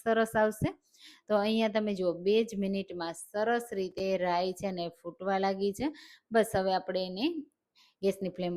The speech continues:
બંધ કરીશું, નીચે ઉતારી હલકું ઠંડુ કરીશું. તમે મિક્સર જારમાં કે આ રીતે ખાયણી દસ્તામાં પણ ક્રશ કરી શકો છો, પણ ખાયણી દસ્તાનો ઓરિજિનલ ટેસ્ટ આવે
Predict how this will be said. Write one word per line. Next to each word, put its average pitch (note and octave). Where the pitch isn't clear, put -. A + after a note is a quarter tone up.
બંધ G#3+
કરીશું, B3
નીચે G3
ઉતારી G#3
હલકું G3+
ઠંડુ G3+
કરીશું. E3
તમે G#3+
મિક્સર A#3+
જારમાં G3+
કે -
આ F#3+
રીતે F#3
ખાયણી F3+
દસ્તામાં F3
પણ A#3
ક્રશ F3
કરી E3+
શકો F#3+
છો, C#4
પણ A#3+
ખાયણી A3
દસ્તાનો G3+
ઓરિજિનલ G3+
ટેસ્ટ G3
આવે G3